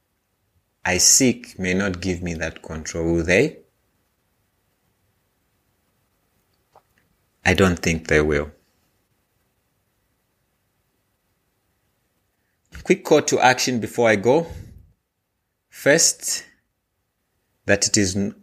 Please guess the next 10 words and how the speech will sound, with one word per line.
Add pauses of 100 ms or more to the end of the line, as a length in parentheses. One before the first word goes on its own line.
only
natural
to
search
for
answers, (880)
and
we
must (100)
ask